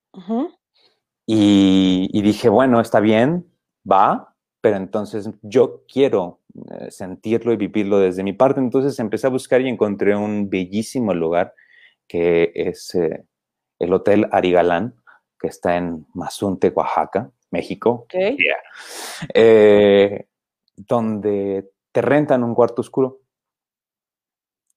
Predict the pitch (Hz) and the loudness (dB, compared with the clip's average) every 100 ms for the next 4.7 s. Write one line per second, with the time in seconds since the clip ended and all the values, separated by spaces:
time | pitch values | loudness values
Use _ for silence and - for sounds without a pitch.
0 | _ 233 113 196 269 - 190 185 - _ | _ -6 2 4 2 -2 -12 -14 -14 _
1 | _ _ _ _ - 117 107 107 107 - | _ _ _ _ -4 2 4 4 0 0
2 | 95 - 98 123 120 117 123 - 117 - | -2 0 0 0 2 2 0 -2 -8 -6
3 | 98 95 92 - 95 110 92 90 - 90 | -6 -4 -6 -8 0 0 2 -2 -2 0
4 | 95 90 90 95 95 127 | 0 -2 -2 -2 0 -2